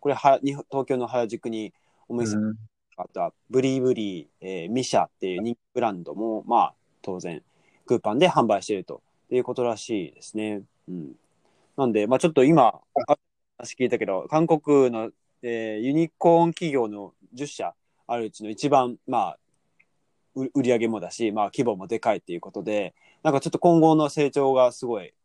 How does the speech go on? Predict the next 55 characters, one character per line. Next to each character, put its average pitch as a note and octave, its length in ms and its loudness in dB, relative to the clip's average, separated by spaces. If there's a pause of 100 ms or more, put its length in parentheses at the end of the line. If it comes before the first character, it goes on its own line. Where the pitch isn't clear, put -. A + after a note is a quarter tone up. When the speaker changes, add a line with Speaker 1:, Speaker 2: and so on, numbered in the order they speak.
(240)
Speaker 1:
期 - 80 -20
待 G2+ 320 -6 (120)
だ G#2 100 -10
ね。 B2+ 220 -6 (360)
う G2 60 -16
ん。 F2 140 -16 (1700)
Speaker 2:
そ - 180 0
う A2+ 40 4
だ G#2 100 -2
ね。 - 80 -16 (500)
Speaker 1:
う F#2+ 160 -12
ん。 F2 340 -10 (200)
わ F2 160 -14 (240)
か - 100 -8
り G2+ 100 -6
ま G3+ 140 -8
し - 80 -14
た。 E2+ 300 -2
あ C3 80 4
り E3 60 8
が F3 40 8
と C#3+ 80 2
う - 0 -
ご - 20 4
ざ C3 60 4
い B2 40 2
ま A#2 120 0
す。 - 320 -14 (480)
ま C#3+ 60 6
あ、 B2+ 60 2
と - 180 0
い - 20 6
う - 40 4
よ G#3 80 4
う - 20 2
な E3 80 2
感 B2 160 -2
じ A2 60 -8
で G#2 60 -6
で G2 60 -10
す - 100 -16
ね、 G#2 200 -10
あ A2+ 80 -10
の、 G#2+ 280 -8
以 D#3 80 4
上、 B2 280 4 (120)
今 D3 200 6
日 - 0 -
が G2+ 80 -8
で E2+ 80 -14
す - 120 -16
ね、 C3+ 220 -8
え A2+ 720 -8
ー - 20 -12
っ - 40 -18